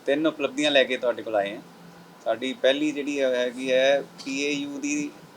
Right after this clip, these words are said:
ਐਫ ਆਈ ਆਰ ਨੰਬਰ ਸੌ, ਇਹ ਸੋਲਾਂ ਦੀ ਸ਼ਾਮ ਦੀ ਗੱਲ ਹੈ ਕਿ ਚੈਰੀ ਗਰਗ ਆਪਣੇ ਤਾਏ ਨਾਲ ਰਿਸ਼ੀ ਨਗਰ ਇਨਕਮ ਟੈਕਸ ਕਾਲੋਨੀ ਦਾ ਉਧਰਲੀ ਸਾਈਡ ਤੇ ਜਾ ਰਿਹਾ ਸੀ ਤੇ ਸਵਿਫਟ ਕਾਰ ਦੇ ਵਿੱਚ ਪੰਜ ਬੰਦੇ ਆਏ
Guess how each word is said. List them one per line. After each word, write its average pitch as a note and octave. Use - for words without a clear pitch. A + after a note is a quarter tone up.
ਐਫ B2
ਆਈ D3
ਆਰ C#3+
ਨੰਬਰ C3+
ਸੌ, A#2
ਇਹ D3+
ਸੋਲਾਂ C#3+
ਦੀ D#3
ਸ਼ਾਮ C3+
ਦੀ D3
ਗੱਲ B2+
ਹੈ C3
ਕਿ C3+
ਚੈਰੀ C#3+
ਗਰਗ C#3
ਆਪਣੇ C#3+
ਤਾਏ B2+
ਨਾਲ C3
ਰਿਸ਼ੀ C3
ਨਗਰ C#3+
ਇਨਕਮ C#3
ਟੈਕਸ C3+
ਕਾਲੋਨੀ C3
ਦਾ C3+
ਉਧਰਲੀ C#3
ਸਾਈਡ B2+
ਤੇ A#2+
ਜਾ G2+
ਰਿਹਾ A2
ਸੀ C3+
ਤੇ C3
ਸਵਿਫਟ E3+
ਕਾਰ C#3+
ਦੇ D3
ਵਿੱਚ C#3+
ਪੰਜ C#3
ਬੰਦੇ C#3+
ਆਏ B2+